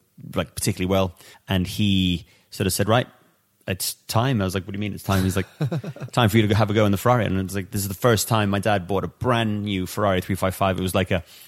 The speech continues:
Speaker 1: for us, it was a, it was a, you know, amazing. We own a Fer-, like,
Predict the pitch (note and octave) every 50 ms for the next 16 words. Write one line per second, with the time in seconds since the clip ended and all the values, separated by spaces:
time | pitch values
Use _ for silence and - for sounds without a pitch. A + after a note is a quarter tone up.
0 | - - - - - A#2 G#2+ G2 - G#2+ G2 F#2+ F2 G2+ F#2 - _ - - -
1 | - G#2 G2+ G2 F#2 F#2 F#2+ F2 E2+ _ _ _ _ _ _ _ _ _ _ -
2 | G2+ E2+ D#2+ - _ _ _ _ _ - C#3 B2+ B2 A#2+ A2 F#2 F2 D#2 D#2 D#2+
3 | - - A2+ B2 - - - C3+ B2+ B2 A2 G#2 G2+ - - B2+ A2+ G#2+ G#2 -